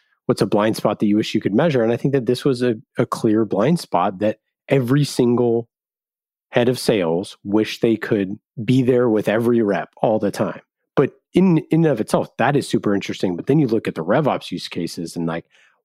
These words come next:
what are they saying? What are they not saying? How many times are they bringing up our competitors? How many times are they,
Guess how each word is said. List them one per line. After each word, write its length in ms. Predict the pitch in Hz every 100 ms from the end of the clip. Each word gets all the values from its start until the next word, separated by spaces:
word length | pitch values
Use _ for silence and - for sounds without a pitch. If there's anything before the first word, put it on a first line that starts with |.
| -
what 160 | 110
are 80 | 107
they 120 | 113
saying? 360 | 101 175 117 78
What 120 | 85
are 60 | 90
they 120 | 104
not 280 | 123 135 -
saying? 220 | 87 78
How 120 | 85
many 160 | 90 90
times 280 | 110 95
are 80 | 101
they 240 | 101 101 - _ _
bringing 200 | - 117
up 120 | 127 131
our 100 | 127
competitors? 560 | 139 135 151 92 82
How 120 | -
many 160 | 95 98
times 320 | - 110 107
are 120 | 113
they, 180 | 107 117